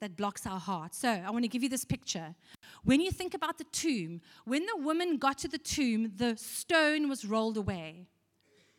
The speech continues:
The tomb was empty. That's the promise, right? Right there. The tomb is empty. When we give our lives to Jesus, we have a stone in our, uh, in, in front of our hearts, or in our hearts, however you want to picture it. When we give our lives to Jesus,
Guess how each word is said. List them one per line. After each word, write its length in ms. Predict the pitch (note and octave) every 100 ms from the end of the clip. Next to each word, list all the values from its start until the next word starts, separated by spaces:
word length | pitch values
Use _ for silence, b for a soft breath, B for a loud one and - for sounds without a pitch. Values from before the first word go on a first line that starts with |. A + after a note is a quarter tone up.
| b b -
The 80 | A#3+
tomb 680 | - - F4 D4+ D4+ D4 -
was 200 | A#3 A#3 -
empty. 540 | A#3+ A#3+ - F3 D#3+ b b
That's 300 | G3 A#3+ -
the 80 | -
promise, 520 | - A#3+ G3+ E3 -
right? 240 | G#3 B3 E4+
Right 220 | A#3+ C4+ -
there. 240 | G3+ F3 F3+
The 60 |
tomb 300 | G3+ - C4
is 120 | B3+ -
empty. 500 | A#3 A3 - E3 - _ B B B B B -
When 280 | B3 E4
we 120 | G#4 F#4
give 200 | D#4+ E4
our 160 | D4+ D4
lives 340 | C#4 D4+ D4+
to 100 | -
Jesus, 560 | A#3+ B3+ A3 E3+ E3+ B B -
we 160 | C#4+
have 180 | D#4 D#4+
a 40 |
stone 760 | D#4 - - D4+ C4 F3+ E3 E3+
in 120 | A3+ A3+
our, 180 | G#3+ - -
uh, 80 | A3+
in, 100 | A#3+
in 100 | A#3+
front 180 | A3+ B3+
of 80 | A3+
our 120 | A3
hearts, 340 | F#3+ A3 A3 -
or 100 | F#3
in 100 | A3+
our 100 | A3+
hearts, 320 | G3 A3 A3+
however 280 | - A3 A3+
you 160 | A3 A3+
want 120 | A3
to 60 |
picture 360 | G#3 A3+ - F3+
it. 220 | E3 - B B B
When 120 | C4
we 80 | E4+
give 160 | F#4+ F4+
our 140 | E4
lives 240 | D#4+ E4+ -
to 80 | C#4
Jesus, 500 | C4 B3 G#3+ G#3+